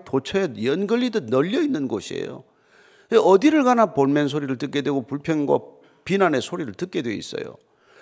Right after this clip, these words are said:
그런데 귀를 내주고 마음을 내주면 우리는, 에, 이렇게 갈등을 증폭시키는 통로가 된단 말이에요.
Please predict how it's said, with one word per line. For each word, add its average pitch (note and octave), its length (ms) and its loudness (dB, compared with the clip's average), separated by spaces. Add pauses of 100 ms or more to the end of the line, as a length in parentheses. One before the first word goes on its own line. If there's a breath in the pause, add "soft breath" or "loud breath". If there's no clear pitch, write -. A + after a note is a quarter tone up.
(280 soft breath)
그런데 C4+ 360 2
귀를 G#3+ 340 4
내주고 E3 340 4
마음을 D3+ 420 4
내주면 C#3+ 360 0
우리는, F3 400 0 (480 loud breath)
에, - 200 -10
이렇게 F3 200 -4
갈등을 A3 680 2
증폭시키는 F#3+ 1200 0
통로가 D#4 420 2
된단 G2+ 320 0
말이에요. - 280 -8